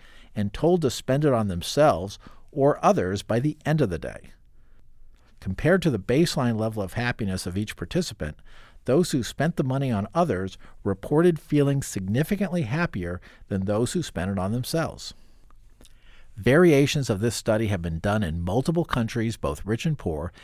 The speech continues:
as well as with different age groups. The results are always the same.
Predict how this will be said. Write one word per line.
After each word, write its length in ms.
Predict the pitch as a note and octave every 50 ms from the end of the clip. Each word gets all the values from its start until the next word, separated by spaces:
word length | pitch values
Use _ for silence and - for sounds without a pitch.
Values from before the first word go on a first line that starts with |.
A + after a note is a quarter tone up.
| - - - -
as 260 | A#2+ G2+ G2+ - -
well 220 | B2+ C3+ E3 F#3
as 140 | F3 - -
with 220 | A#2 G#2 - - -
different 320 | - A#2+ - - C#3 - -
age 260 | G#2+ G#2 G2 F2 -
groups. 380 | - - B1 - - - - - - - - - - - -
The 120 | - - E2+
results 600 | D#2 D#2 D2+ D2 - - A#2 A#2+ C3+ D3 - -
are 160 | F2 D#2 - - -
always 400 | F#2+ F#2+ G2 G2 G2 G2 - -
the 100 | F#2 E2+
same. 420 | - - D#2+ C#2+ C2 A#1+ C#2 D2